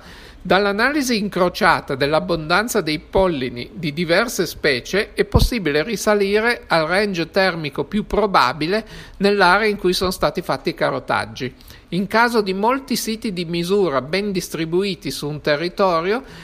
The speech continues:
è poi possibile ricostruire l'areale di distribuzione di determinate specie, anche a scala più regionale,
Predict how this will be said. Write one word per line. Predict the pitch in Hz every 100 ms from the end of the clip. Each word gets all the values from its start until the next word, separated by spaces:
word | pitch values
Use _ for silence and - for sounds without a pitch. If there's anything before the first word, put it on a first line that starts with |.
| -
è | 165
poi | 165 233
possibile | 247 208 214 233 233 170
ricostruire | 165 - 170 - 170 190 190 156
l'areale | 143 151 165 180 202 202 160
di | 160 151
distribuzione | 165 170 175 170 202 202 208 233 247
di | 196
determinate | 160 156 160 151 160 156 160 156
specie, | - - 131 120 - 139 -
anche | 175 220 233
a | 214
scala | - 175 165 165
più | 170 151
regionale, | 143 147 139 110 101 110